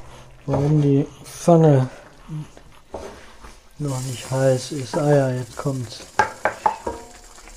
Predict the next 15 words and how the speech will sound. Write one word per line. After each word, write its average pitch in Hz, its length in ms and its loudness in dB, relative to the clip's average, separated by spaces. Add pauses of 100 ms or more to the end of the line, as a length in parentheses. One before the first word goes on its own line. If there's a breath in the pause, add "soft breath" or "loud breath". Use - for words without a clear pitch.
(1080)
Ich - 140 -12
hatte 151 260 2
die 135 240 0
erst - 420 0
auf 139 320 -4
zwei 165 580 8
und 139 320 2
anderthalb, 165 800 6
da 147 380 0
wird 147 200 2
die 143 60 2
nicht 135 240 0
so 131 140 0
heiß. 120 500 0 (1160 loud breath)
Ne? 139 200 2